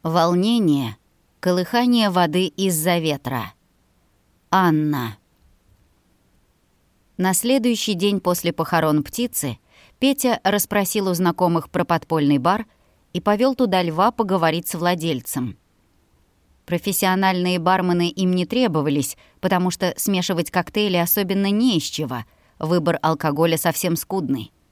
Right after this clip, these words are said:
Но Пете пообещали замолвить словечко за нашего гостя, и я даже не знаю, как моему мужу это удалось. А я должна была сходить с Софией в муниципалитет,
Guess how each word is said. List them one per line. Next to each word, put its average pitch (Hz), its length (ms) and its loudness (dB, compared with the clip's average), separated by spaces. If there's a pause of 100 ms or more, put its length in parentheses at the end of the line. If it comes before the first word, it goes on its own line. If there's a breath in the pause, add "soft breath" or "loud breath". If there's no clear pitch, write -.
(720)
Но 185 160 0
Пете 277 340 -2
пообещали 233 580 0
замолвить 196 600 2
словечко 180 520 0
за 196 140 2
нашего 190 400 0
гостя, 147 500 -2 (400 soft breath)
и 180 80 -4
я 180 220 2
даже 175 260 0
не 185 140 0
знаю, 180 420 0 (200 loud breath)
как 196 200 -2
моему 185 320 2
мужу 190 380 0
это 165 240 -2
удалось. 170 680 -2 (880)
А 175 120 2
я 208 180 2
должна 190 400 2
была 180 240 2
сходить 175 400 -4
с - 60 -6
Софией 165 580 -4
в 156 120 -6
муниципалитет, 165 880 -2